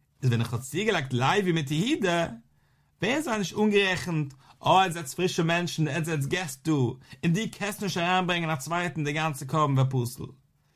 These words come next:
Nein, sei wegen Keili der erste Minien von dem Korben. Joi, sei es in der ersten Minien von dem Korben. Kann jetzt kommen Riven sagen, weißt du was,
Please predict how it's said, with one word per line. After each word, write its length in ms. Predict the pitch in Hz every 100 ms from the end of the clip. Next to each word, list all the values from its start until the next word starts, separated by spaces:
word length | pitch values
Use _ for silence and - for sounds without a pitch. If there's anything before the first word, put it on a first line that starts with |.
| _ _ -
Nein, 400 | 117 165 139 - _ - _
sei 400 | 127 127 151 180
wegen 240 | 160 165 165
Keili 320 | 151 160 165
der 160 | 151 -
erste 480 | 170 180 165 175
Minien 340 | 165 165 175 160
von 140 | 165
dem 180 | 160 160
Korben. 580 | 156 175 214 131 95 - _ _ _ _ _ _ -
Joi, 400 | 117 110 135 170
sei 280 | 135 139 151
es 100 | 139
in 80 |
der 140 | 143 147
ersten 180 | 147 151
Minien 220 | 156 165
von 100 | 170
dem 140 | 170
Korben. 720 | 165 190 269 220 185 180 180 - - _ -
Kann 220 | 127 131
jetzt 200 | 147 131
kommen 180 | 165 170
Riven 360 | 170 254 214
sagen, 280 | 214 277 233
weißt 300 | 233 285 277
du 60 | 226
was, 240 | 220 -